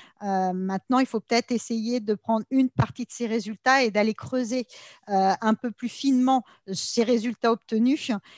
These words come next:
et notamment, euh, un aspect, moi, qui m'a, m'intéresse beaucoup, mais c'est mon côté formateur qui ressort, c'est, euh, quant, euh, quant à la qualité de ces raisonnements.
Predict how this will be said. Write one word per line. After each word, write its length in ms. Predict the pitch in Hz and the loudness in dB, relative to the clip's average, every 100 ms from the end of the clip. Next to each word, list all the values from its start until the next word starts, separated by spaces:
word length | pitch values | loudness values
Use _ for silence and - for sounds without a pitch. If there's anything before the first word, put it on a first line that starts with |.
| _ | _
et 120 | 196 208 | -2 0
notamment, 680 | 226 226 226 233 233 240 220 | 0 0 0 0 0 -2 -4
euh, 40 | |
un 260 | 214 185 196 | -2 -2 0
aspect, 320 | 202 - 247 | -2 -2 -2
moi, 240 | 226 220 214 | 0 0 -2
qui 160 | - | -4
m'a, 320 | 196 190 180 | -4 -2 -4
m'intéresse 540 | 180 196 208 202 202 190 | -4 -4 -4 -2 -2 -2
beaucoup, 500 | 208 233 269 247 214 | -8 -8 -8 -8 -8
mais 320 | 185 180 185 175 - | -8 -10 -10 -12 -12
c'est 180 | 196 | -8
mon 200 | 185 185 | -6 -6
côté 380 | 190 202 - 214 | -6 -8 -6 -8
formateur 840 | - - 202 202 202 220 214 185 | -6 -2 0 0 -2 0 0 0
qui 160 | - - | -6 -8
ressort, 720 | 175 190 - 269 269 277 208 - - - | -4 -4 -2 0 0 0 -2 -6 -16 -20
c'est, 480 | - - 220 233 220 | -18 -4 0 4 4
euh, 380 | 190 185 185 185 | 4 2 2 -2
quant, 240 | - 202 - | -4 -8 -4
euh, 300 | 190 180 180 165 - | -4 -2 -4 -8 -8
quant 120 | 202 | -4
à 120 | 208 | -2
la 80 | 202 | -2
qualité 540 | - 240 233 262 226 - _ - | 0 -2 -2 -2 -4 -6 _ -10
de 60 | |
ces 160 | 185 196 | -6 -2
raisonnements. 480 | 190 190 208 190 | 0 0 -2 -2